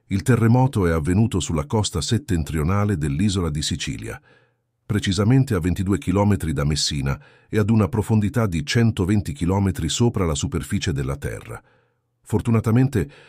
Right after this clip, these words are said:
questo terremoto è avvenuto in mezzo al Mar Tirreno. Di conseguenza, la forza di questo terremoto è diminuita.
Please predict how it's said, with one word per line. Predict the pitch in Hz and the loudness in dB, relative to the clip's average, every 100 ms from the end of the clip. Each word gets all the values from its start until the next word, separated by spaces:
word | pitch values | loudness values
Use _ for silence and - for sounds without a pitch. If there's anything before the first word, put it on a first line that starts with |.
| - | -12
questo | - 107 - | -2 -2 0
terremoto | - 90 92 113 123 98 | 0 0 2 2 2 0
è | 78 | -2
avvenuto | 73 85 87 82 | 0 0 0 0
in | 76 | 0
mezzo | 87 87 80 | 0 0 -2
al | 69 | -2
Mar | 67 76 71 | -2 -2 -4
Tirreno. | - 69 62 57 62 65 _ _ _ _ _ _ _ | -6 -6 -8 -10 -8 -10 _ _ _ _ _ _ _
Di | - 78 | -8 -4
conseguenza, | 78 71 80 71 71 101 73 _ _ _ - | -2 -2 -2 -2 -2 -2 -4 _ _ _ -6
la | 76 | -2
forza | 95 107 - 87 | 2 0 0 -2
di | 69 | -2
questo | 71 92 - | -2 -2 -2
terremoto | 78 80 101 117 110 95 | -2 0 2 2 2 0
è | 73 | -2
diminuita. | 67 90 92 98 90 - 62 | 0 2 2 2 0 -2 -8